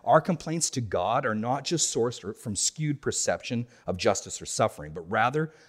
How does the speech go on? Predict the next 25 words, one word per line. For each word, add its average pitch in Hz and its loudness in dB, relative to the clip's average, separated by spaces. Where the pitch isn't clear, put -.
lamentation 107 -4
shows 110 4
us 107 -6
the - -12
proper 98 0
orientation 95 -6
of 80 -10
our 85 -10
complaints - -10
directly 107 -2
towards 82 -10
God 76 -6
himself - -6
in 71 -10
prayer. - -8
It 147 10
is 170 12
a 185 6
confession 170 2
and 165 0
repentance 135 0
of 101 -6
our 90 -6
deepest 87 -6
sin, 78 -6